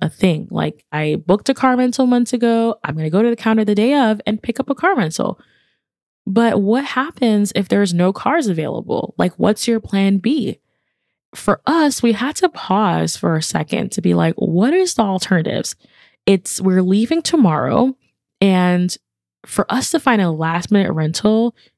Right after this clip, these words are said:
doesn't make sense, doesn't make financial sense. So we decided to actually take our cars instead. And there was a bit of back and forth in terms of, like,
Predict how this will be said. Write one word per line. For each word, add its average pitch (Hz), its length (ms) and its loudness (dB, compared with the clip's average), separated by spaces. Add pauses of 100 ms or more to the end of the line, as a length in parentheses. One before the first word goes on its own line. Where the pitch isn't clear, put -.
(120)
doesn't 262 300 -2
make 262 160 -2
sense, 151 420 -4
doesn't 240 200 4
make 320 140 0
financial 185 460 2
sense. - 500 -6 (760)
So - 180 2
we 247 140 2
decided 226 420 0
to 180 420 0
actually 202 680 0 (120)
take 175 320 0 (120)
our 165 520 2 (100)
cars 180 760 0
instead. 160 720 -2 (580)
And 233 160 2
there 294 80 4
was 349 140 2
a 311 80 2
bit 220 160 2
of 180 140 0
back 175 260 0
and 185 140 -2
forth 175 420 0
in 170 140 -6
terms 170 320 -2
of, 165 160 -4
like, 160 220 -6